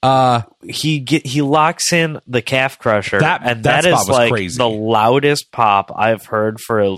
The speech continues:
Speaker 2: locked-in submission in a long time.
Speaker 1: It is also the only time in s-, the, the only other time I can ever remember thinking Brock might tap. The only other time I could think of that was Taker putting him in the Hell's Gate in the Hell in a Cell.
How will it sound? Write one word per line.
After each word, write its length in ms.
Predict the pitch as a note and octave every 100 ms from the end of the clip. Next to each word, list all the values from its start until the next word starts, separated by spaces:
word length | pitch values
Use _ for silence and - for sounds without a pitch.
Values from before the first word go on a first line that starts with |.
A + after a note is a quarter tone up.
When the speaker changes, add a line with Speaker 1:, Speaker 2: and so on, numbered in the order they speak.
| _
Speaker 2:
locked-in 560 | G#2+ G#2 A2 - A#2 A2
submission 720 | - G2+ G2 G2+ - A2 A#2 -
in 140 | G#2+
a 100 | F#2+ F2 -
long 800 | F#2+ F#2+ G2+ G#2 A2+ A2 G#2 F#2+
time. 260 | - F#2 D#3+
Speaker 1:
It 100 | D#3
is 120 | C#3+
also 360 | C3+ D#3 F3+
the 160 | D3+ D3+
only 300 | B2 B2 C3+
time 460 | - B2 B2 C#3 C3
in 480 | A#2 A2 G#2+ G#2 - -
s-, 160 | - -
the, 280 | C#3 D3 B2
the 240 | B2+ C3+ -
only 300 | C#3+ F#3 G3
other 180 | E3 D#3+
time 220 | D3+ C#3+
I 60 |
can 200 | C3+ A#2+ -
ever 200 | B2 C3+
remember 320 | B2+ A#2+ A2
thinking 460 | - A2 A2+ G2+ F#2+ _ _ _ _ -
Brock 560 | G2+ B2+ B2 C3+ -
might 520 | A2 A#2 B2 A#2+ - -
tap. 460 | A#2+ G#2 - - _ _ _ _ _ _ -
The 160 | D3+ -
only 240 | C3+ F#3 F3+
other 120 | D3+
time 220 | - C#3
I 40 | B2
could 120 | A#2+
think 140 | A2+
of 120 | A2+
that 260 | G#2 G2 - _ _ _
was 240 | A#2 B2 -
Taker 380 | - E3 E3+ E3
putting 240 | D3+ C#3
him 100 | B2+
in 60 | A#2
the 80 |
Hell's 340 | G#2 C3 A#2+ G#2
Gate 320 | A#2 A2+ -
in 160 | A2+ A2
the 60 | F#2+
Hell 280 | G#2+ G#2
in 80 | F#2+
a 40 | E2+
Cell. 320 | D2+ C#2